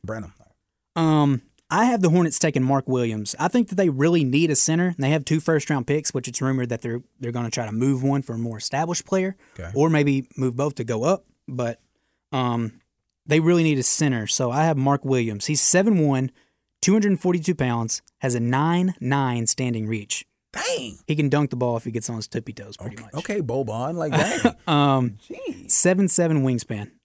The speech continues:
Speaker 2: Absolute freak measurements.
Speaker 1: I just, how? Like,
Speaker 2: <laughs>
Speaker 1: it's disturbing.
Speaker 2: Yeah. Lob threat, rim pro-, and a rim protector at worst. Has shown some flashes of switching for short periods of time.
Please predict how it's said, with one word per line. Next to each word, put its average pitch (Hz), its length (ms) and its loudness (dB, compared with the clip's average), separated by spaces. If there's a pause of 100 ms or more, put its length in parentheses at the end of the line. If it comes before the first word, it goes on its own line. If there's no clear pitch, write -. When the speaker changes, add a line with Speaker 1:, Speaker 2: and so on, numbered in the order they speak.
(140)
Speaker 2:
Absolute 214 400 0
freak 139 260 -2
measurements. 110 540 -10 (180)
Speaker 1:
I 254 140 -12
just, 185 400 -14 (800)
how? 156 640 -2 (180)
Like, 180 220 2 (180)
Speaker 2:
<laughs> - 120 -2 (240)
Speaker 1:
it's - 100 -8
disturbing. 190 760 -2
Speaker 2:
Yeah. 120 280 -4 (120)
Lob 170 300 4
threat, 202 340 4
rim 165 240 2
pro-, 151 140 0 (300)
and 131 320 0 (100)
a 120 100 0
rim 147 180 2
protector 131 400 -2
at 107 100 -10
worst. 117 480 -2
Has 147 160 2
shown 240 180 4
some 175 140 0
flashes 165 400 2
of 120 100 -8
switching 156 500 0 (240)
for 127 120 -6
short - 320 -2
periods 143 360 0
of 127 60 -6
time. 147 340 0